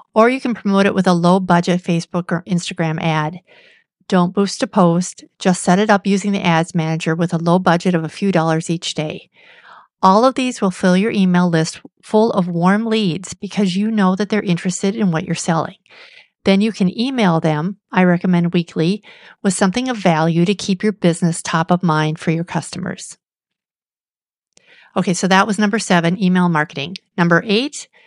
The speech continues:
don't throw all your marketing into one bucket. Make sure that you're giving the right message at the right time to the right customer. The customer has a fairly predictable journey that starts when they become aware of your business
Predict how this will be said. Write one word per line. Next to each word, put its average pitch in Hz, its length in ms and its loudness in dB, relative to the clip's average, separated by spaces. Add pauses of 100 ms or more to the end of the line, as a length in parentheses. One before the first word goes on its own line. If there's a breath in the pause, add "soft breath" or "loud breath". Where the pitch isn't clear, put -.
(340 soft breath)
don't 208 380 0
throw 220 260 4
all 180 220 4
your 190 160 2
marketing 170 420 0
into 165 200 0
one 156 260 -2
bucket. - 480 -8 (380 soft breath)
Make 202 200 2
sure 247 300 0
that 190 180 2
you're 180 140 4
giving 180 320 2
the 156 120 -4
right 165 280 2
message 196 460 0
at 190 140 -2
the 165 100 -2
right 170 280 -4
time 165 520 -2 (160)
to 185 100 -4
the 175 80 -4
right 160 200 -4
customer. - 600 -10 (760 soft breath)
The 202 100 -6
customer 277 520 0
has 233 200 0
a 185 80 2
fairly 214 600 2
predictable 190 580 0
journey 165 500 2
that 170 180 -2
starts 180 420 0
when 202 100 0
they 160 120 0
become 160 300 -4
aware 151 300 -2
of 214 160 -4
your 226 140 -4
business 220 560 -4